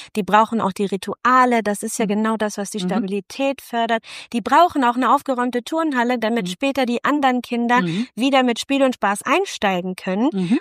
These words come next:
Speaker 1: Und es ist auch sinnvoll für die Kinder, überhaupt zu lernen, okay, und dann wird aufgeräumt,
Speaker 2: Mhm.
Speaker 1: ne? Und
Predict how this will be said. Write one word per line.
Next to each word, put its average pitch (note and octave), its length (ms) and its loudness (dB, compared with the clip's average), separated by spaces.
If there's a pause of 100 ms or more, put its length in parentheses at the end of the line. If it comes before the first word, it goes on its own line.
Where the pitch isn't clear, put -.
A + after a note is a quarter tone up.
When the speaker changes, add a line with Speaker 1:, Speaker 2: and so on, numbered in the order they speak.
(120)
Speaker 1:
Und F4 260 2
es D#4 160 -2
ist - 240 -6 (140)
auch C4+ 260 2
sinnvoll C4 540 -2
für B3 120 -6
die A3+ 120 -4
Kinder, C4+ 340 -2
überhaupt A#3+ 340 -4
zu A#3+ 120 -6
lernen, C4+ 500 2
okay, B3+ 320 -4
und B3 120 -2
dann A#3+ 200 0
wird A#3 180 -6
aufgeräumt, F#3 1000 -2 (120)
Speaker 2:
Mhm. A3+ 80 -6
Speaker 1:
ne? D#4+ 80 -2 (320)
Und E3+ 80 -6